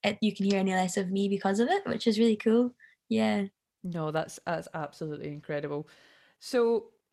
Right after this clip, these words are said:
Speaker 2: how would you say, as somebody, um,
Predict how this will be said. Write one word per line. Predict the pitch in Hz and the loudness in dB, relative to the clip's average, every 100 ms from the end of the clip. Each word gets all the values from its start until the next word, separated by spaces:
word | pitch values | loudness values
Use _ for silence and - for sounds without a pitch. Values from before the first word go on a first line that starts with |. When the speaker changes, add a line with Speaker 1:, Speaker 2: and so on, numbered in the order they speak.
| - - | -20 -8
Speaker 2:
how | 254 302 | -2 0
would | 320 285 | 0 -2
you | 254 254 | -4 -4
say, | - 175 160 - | -2 0 0 -4
as | 180 | -4
somebody, | 202 185 180 175 165 175 _ - | -4 -2 -4 -4 -4 -6 _ -4
um, | 160 156 160 160 | -2 0 -2 -6